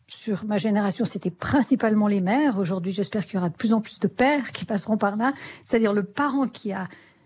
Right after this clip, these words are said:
euh, organisé sa vie en la centrant autour, euh, du bien-être des enfants, surtout quand l'autre conjoint, soit n'était pas là, soit ne faisait pas, on va dire, un travail parfaitement équitable, on va dire comme ça.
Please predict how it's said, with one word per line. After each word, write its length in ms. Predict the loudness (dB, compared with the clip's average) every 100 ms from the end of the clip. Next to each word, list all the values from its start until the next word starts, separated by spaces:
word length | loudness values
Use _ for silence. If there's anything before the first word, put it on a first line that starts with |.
| _ _ -2
euh, 160 | -2 2
organisé 420 | 2 4 4 4
sa 240 | 0 0 0
vie 320 | 2 2 0 -6 -10
en 220 | -6 -4
la 260 | -4 -4
centrant 640 | -4 0 0 2 2 2 0 -2
autour, 600 | -2 0 2 2 2 0
euh, 160 | -2
du 220 | -2 0 2
bien-être 340 | 2 4 2
des 180 | 2 0
enfants, 240 | 0 0
surtout 300 | 2 2 2
quand 240 | 0 2 4
l'autre 240 | 4 4
conjoint, 380 | 0 0 0 0
soit 220 | -2 -2
n'était 260 | -2 -2 0
pas 160 | 2
là, 180 | 2 0 -6 -20 _ _ -10
soit 540 | -8 -4 0 2 2
ne 180 | 2 0
faisait 400 | -2 -4 -2 -4
pas, 200 | -2 0
on 80 | 2
va 120 | 2
dire, 200 | 2 -2
un 60 |
travail 420 | -2 -2 0 0 0
parfaitement 760 | -4 -6 -6 0 0 2 0
équitable, 540 | -4 -4 0 4 4 2
on 40 |
va 80 | 0
dire 160 | -2
comme 140 | 0 0
ça. 180 | 2